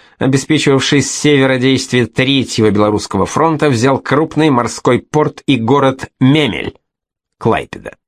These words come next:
Этим было завершено полное освобождение литовской земли от немецко-фашистских захватчиков.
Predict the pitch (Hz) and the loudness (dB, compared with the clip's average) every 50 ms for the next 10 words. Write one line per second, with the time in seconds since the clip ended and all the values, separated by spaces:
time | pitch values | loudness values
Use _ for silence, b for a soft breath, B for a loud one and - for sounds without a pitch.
0 | _ _ _ B B B B B B B B B B B _ _ - 180 175 170 | _ _ _ B B B B B B B B B B B _ _ 0 0 0 2
1 | - 175 160 143 156 160 156 143 131 135 135 131 - - 143 139 - - 147 147 | 2 0 2 2 2 2 2 2 2 2 2 2 2 0 0 0 2 2 2 4
2 | 143 139 135 131 131 - 120 113 120 117 110 127 127 117 113 110 110 110 - 110 | 4 4 2 0 0 0 0 0 0 0 0 0 0 0 0 0 0 0 0 0
3 | 107 101 - - - 110 107 98 113 120 120 131 151 175 - - 156 - - 113 | 0 0 0 0 0 0 2 2 2 2 2 2 2 0 0 -2 -4 -4 0 0
4 | 104 98 107 131 139 - - - 131 - - - 92 - - 104 101 - - - | 2 2 2 2 0 -2 -4 -4 -4 -2 -2 -4 -6 -4 -4 -4 -4 -6 -6 -6
5 | - 101 - - 90 90 87 - - - 64 - - - - - - - - _ | -4 -4 -2 -2 -2 -4 -4 -4 -4 -6 -8 -8 -8 -10 -12 -12 -12 -18 -20 _